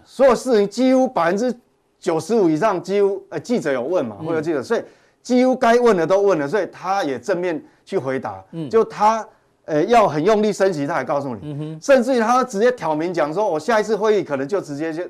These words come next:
Speaker 1: 就是要告诉你们
Speaker 2: 五，五月要缩表。
Speaker 1: 这个要如何缩表。
Speaker 2: 嗯。
Speaker 1: 所以这样反而你，你把整个不确定性大势抵定以后，
Speaker 2: 嗯。对。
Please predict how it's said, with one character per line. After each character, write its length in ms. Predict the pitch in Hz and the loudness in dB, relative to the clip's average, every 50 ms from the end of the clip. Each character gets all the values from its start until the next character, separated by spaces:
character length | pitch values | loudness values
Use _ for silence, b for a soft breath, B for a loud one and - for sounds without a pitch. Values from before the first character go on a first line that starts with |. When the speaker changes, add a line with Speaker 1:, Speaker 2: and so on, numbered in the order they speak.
| - _ _ | -12 _ _
Speaker 1:
就 120 | - 175 156 | -14 -14 -12
是 240 | 147 165 156 - b b b b b b b b | -10 -10 -12 -12 b b b b b b b b
要 340 | - 160 151 147 139 135 | -4 -2 -2 0 -2 -4
告 240 | - - - 139 160 | -8 -6 -4 -2 -2
诉 140 | 180 165 147 | -2 -2 -4
你 60 | 123 | -6
们 40 | 139 | -4
Speaker 2:
五， 60 | 147 | -2
五 20 | 170 | 0
月 120 | 185 190 | 2 4
要 160 | 190 185 170 | 4 4 2
缩 80 | 151 196 | 2 2
表。 0 | |
Speaker 1:
这 0 | |
个 60 | 190 | 2
要 80 | 160 156 156 | 2 2 0
如 60 | 147 | -2
何 60 | 165 160 | -2 -4
缩 240 | - 185 180 185 | -4 -4 -4 -4
表。 180 | 180 - 131 110 | -2 -4 -8 -8
Speaker 2:
嗯。 180 | - 131 120 104 95 B B B B | -8 -8 -10 -10 -12 B B B B
Speaker 1:
所 120 | B 269 277 | B 2 2
以 40 | |
这 120 | - 254 311 | 2 4 4
样 160 | 294 240 185 | 4 4 4
反 140 | 143 143 147 | 0 -2 -2
而 80 | 156 | -2
你， 200 | 160 151 139 131 - b b b b b b | -2 -2 -4 -6 -8 b b b b b b
你 140 | - 185 254 | -4 -4 0
把 160 | 240 254 185 | 2 2 0
整 240 | - - - 143 139 | 0 0 -4 -4 -4
个 120 | 135 160 160 | -4 -6 -4
不 100 | 160 170 | -4 -6
确 280 | 165 - - 226 208 180 | -8 -4 -2 -2 -2 0
定 220 | 185 214 185 175 | -2 -4 -4 -4
性 320 | 156 180 208 160 135 110 - _ _ _ _ _ _ _ _ _ _ _ _ _ _ _ _ _ _ _ _ _ | -4 -6 -6 -6 -6 -10 -12 _ _ _ _ _ _ _ _ _ _ _ _ _ _ _ _ _ _ _ _ _
大 160 | - 196 175 | -4 -2 -2
势 160 | 165 139 196 170 | -2 -4 -6 -6
抵 160 | 139 139 117 | -6 -6 -8
定 220 | 113 160 147 120 107 | -6 -6 -6 -6 -8
以 60 | 107 | -8
后， 220 | 131 131 117 98 - | -8 -8 -8 -10 -12
Speaker 2:
嗯。 0 | |
对。 160 | 135 113 | -16 -16